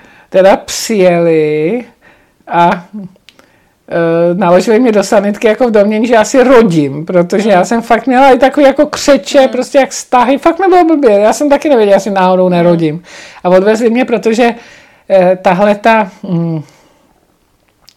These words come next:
Speaker 1: byla tam nějaká odbočka Bla-, Blatno Malměřice, to si ještě vzpomínám. A, eh, eh,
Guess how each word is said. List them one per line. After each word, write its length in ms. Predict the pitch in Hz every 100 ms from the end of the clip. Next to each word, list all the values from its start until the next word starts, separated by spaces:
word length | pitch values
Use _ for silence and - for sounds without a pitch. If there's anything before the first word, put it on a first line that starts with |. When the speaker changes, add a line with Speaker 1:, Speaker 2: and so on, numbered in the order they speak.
| _ - - - _
Speaker 1:
byla 140 | - 131
tam 160 | 160
nějaká 260 | 160 160 170 -
odbočka 580 | 160 147 170 - 208
Bla-, 540 | 165 131 160 165 175 185
Blatno 800 | 190 131 139 143 175 - 214 202
Malměřice, 800 | 196 196 202 226 262 175 160 156
to 100 | 156
si 120 | 156
ještě 240 | 170 165 175
vzpomínám. 800 | 175 185 202 220 175 147 143 156 - - - _ -
A, 320 | 180 170 175 _ _ _ _ _ -
eh, 40 | 190 185 175 175 170 170 170 180 196 233 214 202
eh, 800 | 208 185 180 180 175 180 180